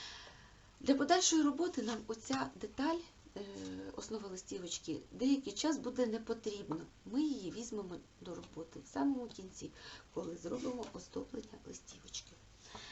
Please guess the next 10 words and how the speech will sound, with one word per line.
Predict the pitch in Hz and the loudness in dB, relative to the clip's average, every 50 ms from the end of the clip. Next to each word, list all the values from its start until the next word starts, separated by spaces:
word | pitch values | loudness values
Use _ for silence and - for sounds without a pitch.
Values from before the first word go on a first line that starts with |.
| - - - - - - | -14 -14 -16 -18 -6 0
Нам | 302 370 453 | 2 2 4
потрібно | - 285 - - 285 262 247 226 | 4 2 4 4 4 6 6 2
зробити | 214 220 214 214 214 226 220 - | 2 0 -2 -2 -2 -2 -2 -4
оздоблення | - - 196 190 185 214 208 196 196 190 185 185 185 | -6 -4 -6 -2 -2 -2 -2 -2 -6 -8 -8 -8 -10
листівочки, | - - - - 294 311 349 - - - 240 | -10 -10 -4 0 0 2 2 0 -2 -4 -4
для | - 277 277 | -4 -4 -6
цього | 285 - 311 302 302 - | -6 -2 -2 0 0 -2
треба | - 208 - - - | -2 -4 -4 -4 -4
створити | 240 - - 170 170 185 214 254 - - - - | -6 -6 -10 -10 -6 -6 -6 -6 -6 -10 -10 -10
композицію. | - 190 196 - 208 196 180 160 156 156 156 - - - - | -10 -10 -10 -10 -10 -10 -10 -12 -12 -12 -14 -12 -12 -10 -10